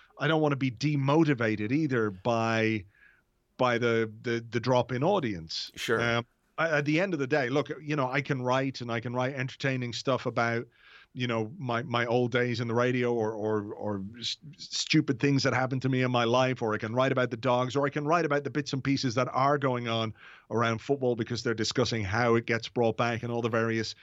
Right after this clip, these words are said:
Speaker 1: nuts and bolts of that, the implications of that. But at the end of the day,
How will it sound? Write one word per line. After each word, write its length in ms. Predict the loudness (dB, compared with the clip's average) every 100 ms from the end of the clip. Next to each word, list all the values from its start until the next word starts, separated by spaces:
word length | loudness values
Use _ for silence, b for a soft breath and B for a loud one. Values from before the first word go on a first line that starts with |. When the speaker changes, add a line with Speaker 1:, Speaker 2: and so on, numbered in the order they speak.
| B B B
Speaker 1:
nuts 300 | -2 0 0
and 140 | -2 2
bolts 280 | 2 2
of 60 | 0
that, 200 | 0 0
the 120 | -2
implications 760 | -2 -4 -4 0 0 0 -2 0
of 180 | 0 0
that. 280 | 0 0 -4 B B
But 80 | 0
at 80 | 2
the 160 | 2
end 160 | 2 2
of 80 | 0
the 80 | 0
day, 500 | 0 0 -2 -6